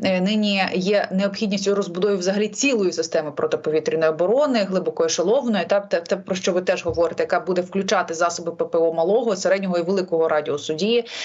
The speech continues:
за підтримки винищувальної авіації. Але от у мене питання: а двадцять п'ять, е, батарей Петріот, вони можуть нам, м, хіба повністю закрити небо? Чи ми їх будемо ставити на найбільш важливих якихось ділянках, щоб захистити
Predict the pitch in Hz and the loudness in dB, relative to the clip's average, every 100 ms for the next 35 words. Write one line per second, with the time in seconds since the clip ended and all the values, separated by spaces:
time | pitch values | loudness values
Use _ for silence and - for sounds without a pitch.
0 | - 175 180 170 170 - 180 - 180 208 | -10 -2 2 2 0 -2 -4 -4 -2 0
1 | 185 - 160 156 156 156 185 285 302 208 | 0 -2 0 0 2 4 4 2 0 -2
2 | 190 - - 175 196 - 208 208 226 269 | -2 -8 -2 2 2 0 0 0 2 2
3 | 269 226 220 170 160 - 180 175 233 - | 0 0 0 -2 -2 -2 -2 0 0 -2
4 | 226 - 214 220 220 - 202 196 196 196 | -6 -2 0 0 0 0 2 4 4 2
5 | 190 202 208 208 202 202 196 185 185 190 | 2 0 2 0 0 0 0 -2 0 0
6 | 196 262 339 330 233 214 196 - 190 190 | 2 0 0 -2 2 2 0 -4 -2 0
7 | 185 180 180 208 190 175 190 165 165 - | 0 -2 -2 -2 -2 -2 -2 -2 -4 -4
8 | 170 160 165 185 175 170 165 151 151 - | 2 2 2 -2 -2 -2 0 -2 0 0
9 | 185 247 269 - 208 220 202 202 - 214 | 0 0 -2 -2 -2 0 0 -2 0 0
10 | 202 196 190 180 180 180 202 180 185 190 | 0 -2 -2 -2 -2 -2 -2 -2 -2 0
11 | 226 185 - - 151 160 170 214 214 180 | 0 0 -4 -8 -6 -4 0 0 -2 -4
12 | 165 165 175 185 208 180 | -2 -2 -4 -2 0 -2